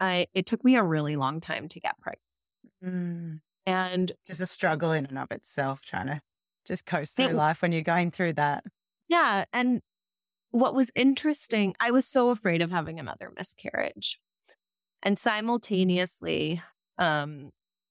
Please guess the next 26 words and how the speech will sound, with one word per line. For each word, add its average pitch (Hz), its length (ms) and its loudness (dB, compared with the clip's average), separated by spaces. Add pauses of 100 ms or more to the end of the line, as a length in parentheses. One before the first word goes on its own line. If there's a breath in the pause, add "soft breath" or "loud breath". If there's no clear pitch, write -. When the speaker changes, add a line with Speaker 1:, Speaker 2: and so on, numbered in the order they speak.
(880)
Speaker 1:
a 208 100 2
month 208 300 4
or 202 100 2
two 190 220 -2
later, 160 280 0
my 165 180 0
mom 165 280 0
got 170 200 0
diagnosed 147 540 -6
with 156 200 -2
ovarian 156 680 0
cancer. - 720 -10 (360)
Speaker 2:
Oh, 147 160 -4
wow. 123 480 -8
Speaker 1:
And 190 140 4
I 180 200 0
very 190 400 2
quickly 185 380 -2
found 156 300 -2
out 156 160 -2
that 165 140 0
I 156 160 0
also 156 300 -6
had 156 240 -6
the 139 80 -6
gene. 113 640 -6